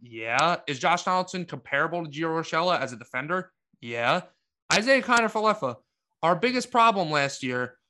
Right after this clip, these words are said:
one of the biggest problems, was our defense up the middle. Gleyber Torres was horrific as a shortstop defensively. We just got a guy who put up three point seven B war last year,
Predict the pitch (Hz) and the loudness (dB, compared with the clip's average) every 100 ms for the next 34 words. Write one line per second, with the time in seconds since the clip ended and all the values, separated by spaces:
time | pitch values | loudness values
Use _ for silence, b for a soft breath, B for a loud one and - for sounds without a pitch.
0 | _ 135 220 160 131 131 - 127 123 131 | _ 2 2 2 0 -4 -2 -2 -2 -2
1 | 127 139 151 135 190 165 139 151 151 160 | -6 -2 -2 -2 -4 -4 -4 -6 -6 -4
2 | 147 123 143 180 175 165 170 156 131 123 | -4 -4 -4 -2 -2 -4 -2 -2 -4 -8
3 | - 139 160 - 123 117 123 - 156 - | -8 -4 -4 -6 -8 -10 -12 -8 -8 -8
4 | - 101 _ 123 139 120 104 104 104 _ | -12 -14 _ -6 -6 -6 -14 -20 -20 _
5 | b - 196 190 208 190 180 175 165 160 | b -8 -6 -2 0 0 2 2 0 -4
6 | - 180 165 - 147 190 - 185 175 - | -6 -2 -2 -4 -6 -6 -6 -8 -8 -4
7 | 190 170 151 127 160 147 160 156 127 120 | -4 -4 -6 -8 -6 -4 -4 -2 -2 -4
8 | - 113 110 117 | -8 -10 -10 -12